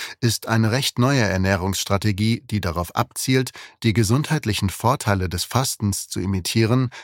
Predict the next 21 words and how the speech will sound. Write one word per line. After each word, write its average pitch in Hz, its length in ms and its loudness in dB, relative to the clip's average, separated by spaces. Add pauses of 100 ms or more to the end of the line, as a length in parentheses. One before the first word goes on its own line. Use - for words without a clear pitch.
während 107 380 2
gleichzeitig 113 720 0
Nahrung 107 340 2
konsumiert 90 600 -2
wird. 87 240 -4 (400)
Das 110 160 2
Scheinfasten 139 680 0
basiert 101 400 0
auf 90 160 -6
einer 101 240 2
bestimmten 107 600 0
Zusammensetzung 113 920 0
von 87 160 -2
Nahrungsmitteln, 113 800 2 (320)
die 107 100 0
während 139 340 2
eines 101 340 0
festgelegten 104 800 -2
Zeitraums 101 520 0
gegessen 107 480 0
werden, 113 460 0